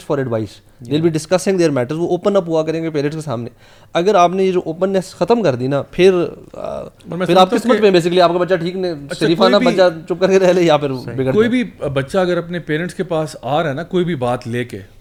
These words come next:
Speaker 2: تو میں سمجھتا ہوں پیرنٹس کو اس کو فل توجہ دینی چاہیے
Speaker 1: ہاں۔
Speaker 2: اور feel blessed کہ وہ بچہ آپ کے پاس آ رہا ہے۔
Speaker 1: بالکل۔
Speaker 2: یعنی for anything، یعنی even
Speaker 1: Exactly۔
Speaker 2: دیکھو ہمیں تو یوسف علیہ السلام کی سٹوری میں پتہ چلتا ہے یوسف علیہ السلام اپنے ابو کو خواب سنانے جا رہے ہیں۔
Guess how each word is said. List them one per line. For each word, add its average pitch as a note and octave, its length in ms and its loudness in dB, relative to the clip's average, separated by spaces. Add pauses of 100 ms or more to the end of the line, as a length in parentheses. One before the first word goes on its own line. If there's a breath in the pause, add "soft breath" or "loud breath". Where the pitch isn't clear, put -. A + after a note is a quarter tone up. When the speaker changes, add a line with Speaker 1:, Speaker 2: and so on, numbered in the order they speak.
(220)
Speaker 2:
تو D#3 100 -8
میں D#3+ 100 -6
سمجھتا F3 320 -6
ہوں F#3+ 60 -4
پیرنٹس E3 380 -4
کو F#3 80 -10
اس E3 80 -12
کو F#3 80 -6
فل F3 180 -6
توجہ D3+ 320 -4
دینی D#3+ 200 -4
چاہیے D#3 340 -6 (160 loud breath)
Speaker 1:
ہاں۔ G2 100 -16 (220 loud breath)
Speaker 2:
اور D3 240 2 (460)
feel F#3 160 -2
blessed D#3 500 0
کہ G3 60 4
وہ E3+ 120 4
بچہ D3+ 220 0
آپ C3 140 -2
کے C3+ 60 -10
پاس A#2+ 200 -8
آ A2+ 40 -6
رہا G#2+ 100 -6
ہے۔ - 80 -14
Speaker 1:
بالکل۔ - 320 -14 (300 soft breath)
Speaker 2:
یعنی D3 200 -2
for G3 120 -2
anything، D#3+ 560 -4
یعنی C#3+ 180 -8
even E3+ 140 -6
Speaker 1:
Exactly۔ F#3+ 200 -2
Speaker 2:
دیکھو F3+ 240 -2
ہمیں F3+ 140 -4
تو F3+ 300 0
یوسف D3 200 -8
علیہ E3+ 140 -4
السلام D#3 340 -4
کی E3 80 -6
سٹوری D3 240 -2
میں D#3+ 100 -2
پتہ C#3+ 100 -6
چلتا D3 200 -6
ہے D3 40 -4
یوسف C#3 180 -6
علیہ D#3 180 -6
السلام C#3+ 260 -6
اپنے D3 180 -6
ابو C3 140 -6
کو D#3 140 -2
خواب C#3+ 180 -2
سنانے C#3 280 -4
جا G#2+ 180 -6
رہے G2+ 60 -8
ہیں۔ - 80 -8